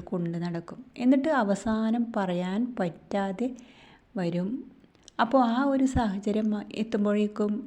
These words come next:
എന്താണ്, അവരുടെ ആഗ്രഹിച്ച ആ വ്യക്തി, അവർ ആഗ്രഹിച്ച ആ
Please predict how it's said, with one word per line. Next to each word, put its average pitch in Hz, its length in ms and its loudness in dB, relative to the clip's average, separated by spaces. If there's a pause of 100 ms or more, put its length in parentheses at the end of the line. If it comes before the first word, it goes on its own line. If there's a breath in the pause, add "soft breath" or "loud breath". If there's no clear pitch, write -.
എന്താണ്, 185 340 -4 (1120 soft breath)
അവരുടെ 185 580 0 (1000 soft breath)
ആഗ്രഹിച്ച 220 580 0 (220)
ആ - 20 2 (120)
വ്യക്തി, 208 400 -4 (240)
അവർ 202 120 -2 (120)
ആഗ്രഹിച്ച 190 460 -6 (220)
ആ - 20 0